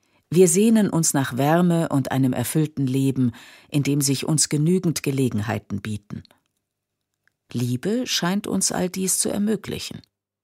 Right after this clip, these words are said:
Intuitiv spüren wir,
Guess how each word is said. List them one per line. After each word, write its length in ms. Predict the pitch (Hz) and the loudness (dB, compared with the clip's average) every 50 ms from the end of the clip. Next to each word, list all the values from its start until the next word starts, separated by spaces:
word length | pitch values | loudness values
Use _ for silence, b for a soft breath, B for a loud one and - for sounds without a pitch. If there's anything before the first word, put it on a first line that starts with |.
| _ _ _ _ _ _ _ _ _ _ _ b b b b b b b b | _ _ _ _ _ _ _ _ _ _ _ b b b b b b b b
Intuitiv 720 | - 208 262 277 - - 269 233 185 - - 214 220 - - | 2 2 2 2 2 0 0 0 0 0 -2 -4 -2 -2 -2
spüren 580 | - - - - 180 180 175 165 190 185 180 | -4 -4 -2 0 2 2 2 2 2 0 0
wir, 300 | 180 196 202 220 240 247 | -2 -2 -2 -2 -2 -4